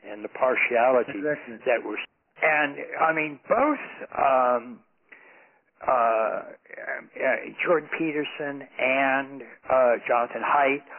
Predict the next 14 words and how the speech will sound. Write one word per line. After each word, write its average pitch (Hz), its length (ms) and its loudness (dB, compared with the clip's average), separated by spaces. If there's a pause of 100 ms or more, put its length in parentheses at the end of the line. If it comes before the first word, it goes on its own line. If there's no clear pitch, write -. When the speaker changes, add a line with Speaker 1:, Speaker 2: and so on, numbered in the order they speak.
(160)
Speaker 1:
almost 135 260 0 (140)
every 160 540 0 (320)
member 127 540 -2 (460)
of 117 340 4
the 117 100 -6
intellectual 117 580 -2
dark 117 320 2
web 113 220 -2 (540)
actually 185 600 2
includes 147 840 0 (320)
those 143 220 2 (160)
kinds 135 320 2
of 131 140 2 (260)
pluralistic, 139 720 4